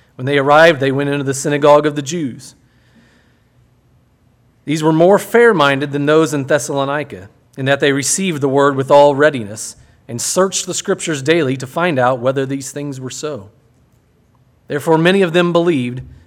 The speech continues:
and also not a few of the Greeks, prominent women as well as men. But when the Jews from Thessalonica learned that the word of God was preached by Paul at Berea, they came there also and stirred up the crowds.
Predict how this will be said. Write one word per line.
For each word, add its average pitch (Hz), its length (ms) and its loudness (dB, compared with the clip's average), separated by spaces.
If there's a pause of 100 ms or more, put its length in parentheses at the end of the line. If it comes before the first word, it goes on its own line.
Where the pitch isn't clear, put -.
(120)
and 135 80 -6
also 160 320 2
not 156 220 4
a - 20 2
few 190 260 -4
of 165 120 -2
the 151 60 -4
Greeks, 135 500 -10 (280)
prominent 151 460 -2
women 147 300 0
as 120 160 -6
well 127 240 0
as 127 100 -6
men. 127 380 -10 (840)
But 135 80 -8
when 135 140 -4
the 131 80 -2
Jews 170 340 -2
from 170 120 -4
Thessalonica 165 720 0
learned 139 420 0
that 127 100 -2
the 127 60 -6
word 139 220 -2
of 160 120 -8
God 147 340 2
was 123 140 -8
preached - 440 -8
by 135 120 -2
Paul 139 360 0
at 123 80 -8
Berea, 131 420 -4 (400)
they 117 180 -8
came 151 300 -2
there 160 240 2
also 143 420 2
and 143 120 -4
stirred 131 320 -4
up 135 80 -4
the 143 80 -10
crowds. 123 560 -10